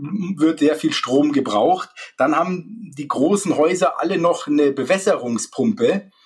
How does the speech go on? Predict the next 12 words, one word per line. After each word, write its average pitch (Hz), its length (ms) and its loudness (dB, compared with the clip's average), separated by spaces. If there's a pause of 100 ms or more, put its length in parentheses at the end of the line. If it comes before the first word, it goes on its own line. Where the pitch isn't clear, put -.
(180)
ähm, 151 260 4
um 156 220 2
den 143 120 2
Garten 151 380 0
zu 147 140 -6
bewässern 135 560 0 (260)
und 202 240 2
dann 185 140 2
noch 185 180 0
eine 165 100 2
Poolpumpe. 127 760 0 (260)
Und 151 240 2